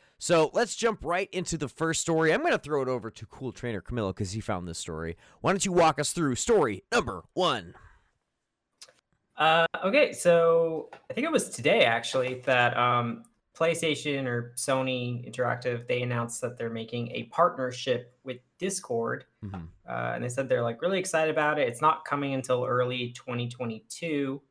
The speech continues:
Speaker 2: um, but they're looking to integrate more Discord services into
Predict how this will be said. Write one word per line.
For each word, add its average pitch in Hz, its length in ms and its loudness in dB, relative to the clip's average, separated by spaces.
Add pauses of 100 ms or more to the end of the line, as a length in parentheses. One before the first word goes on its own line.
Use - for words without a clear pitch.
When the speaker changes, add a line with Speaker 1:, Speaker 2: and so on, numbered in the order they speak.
(480)
Speaker 2:
um, 113 400 -4
but 110 180 -8
they're 113 220 -4
looking 113 460 -6
to 107 460 -14 (340)
integrate 120 520 -6
more 113 260 -4
Discord 117 460 -8
services 110 500 -12
into 107 480 -12